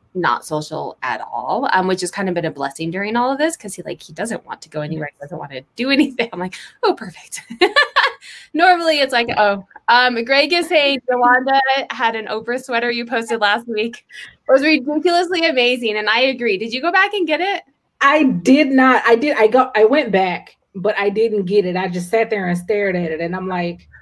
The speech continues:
Speaker 2: "I ought to put this thing on Poshmark just to kinda,"
Speaker 1: Oh, so.
Speaker 2: you know, I don't know. So it's still there. I might go and get it.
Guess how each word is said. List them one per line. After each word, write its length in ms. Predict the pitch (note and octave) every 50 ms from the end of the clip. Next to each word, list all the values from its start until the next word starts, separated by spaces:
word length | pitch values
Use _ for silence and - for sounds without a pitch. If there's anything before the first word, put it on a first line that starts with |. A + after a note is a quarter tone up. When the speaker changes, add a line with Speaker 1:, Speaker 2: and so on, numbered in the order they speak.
| _ _ _ _ _ _ _ _
Speaker 2:
"I 100 | - G3
ought 180 | G3+ G#3+ G#3+ A#3+
to 80 | A#3+ A#3+
put 280 | - - C4 A#3 A#3
this 160 | - G#3+ G#3
thing 280 | - A3 G#3 G3+ G3+ G3
on 160 | F#3+ F3+ F3
Poshmark 680 | - - G3 F#3 F3+ - G3 F3 E3+ E3 F3+ F3+ -
just 320 | - F#3+ G3+ A3 G#3 - -
to 100 | - A3
kinda," 400 | - - B3+ C4 C#4 C4+ F3 E3 -
Speaker 1:
Oh, 200 | - D5 D5+ - _ _
so. 440 | - A#3 A4 - F3+ D3 C3 - _ _ _ _ _ _ _ _ _ _ - - - - _ _
Speaker 2:
you 320 | - - C4 C4 A#3 C4 B3+
know, 420 | C4 B3 A#3+ A#3+ B3 B3 A#3+ A#3 -
I 140 | - A3 A3+
don't 200 | A3 G#3 G#3 G3+
know. 260 | F#3+ F#3 F3+ F3 F3
So 280 | F3 A3 G#3+ G3 F#3+ F#3+
it's 220 | B3 D4 F4 -
still 280 | - E4 D#4 D4 C#4 A3+
there. 300 | A3+ G#3+ G3 F#3+ F#3+ -
I 80 | F#3+ G3+
might 280 | G3+ G3+ F#3+ F#3 F3
go 160 | F3+ F3+ F3
and 120 | E3+ E3 E3
get 160 | D#3 D#3 D3
it. 220 | D3 D3 D3 -